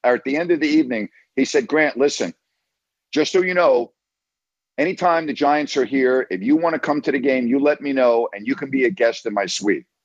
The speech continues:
Think about that for a minute. That's Roger Staubach telling me that I'm welcome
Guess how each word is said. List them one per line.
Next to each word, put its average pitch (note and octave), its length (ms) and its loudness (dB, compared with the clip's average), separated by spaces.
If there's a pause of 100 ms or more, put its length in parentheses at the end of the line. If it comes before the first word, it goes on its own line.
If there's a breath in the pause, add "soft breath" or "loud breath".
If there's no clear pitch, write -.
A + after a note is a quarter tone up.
(880)
Think F3 120 2
about C3+ 200 0
that G#2 180 -2
for A2 60 -6
a G2 40 -6
minute. E2 220 -8 (260)
That's C#3 200 -2
Roger C#3 460 0
Staubach B2+ 720 0 (580)
telling F3 300 -4
me C#3+ 340 -2 (220)
that B2+ 100 0
I'm C3 220 -2
welcome C3+ 520 0